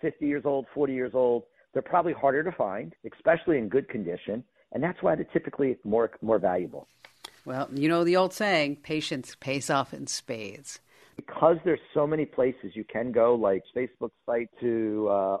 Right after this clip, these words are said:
Speaker 1: on newer cars and older cars, there's a Mattel club you can join. I would say is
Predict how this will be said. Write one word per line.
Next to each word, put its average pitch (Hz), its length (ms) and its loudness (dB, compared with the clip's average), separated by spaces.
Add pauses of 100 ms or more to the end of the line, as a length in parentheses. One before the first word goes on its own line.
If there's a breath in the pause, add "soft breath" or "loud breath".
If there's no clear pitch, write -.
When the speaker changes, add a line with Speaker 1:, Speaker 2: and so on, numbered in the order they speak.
Speaker 1:
on 107 260 0
newer 156 260 6
cars 139 520 4
and 101 80 -6
older 139 260 -2
cars, 131 480 -2
there's 107 220 -10
a 107 40 -8
Mattel 143 480 4
club 135 320 4
you 139 120 -4
can 131 180 -8
join. 120 400 -2 (340 soft breath)
I 156 120 4
would 180 180 4 (100)
say 147 220 0
is 123 240 -4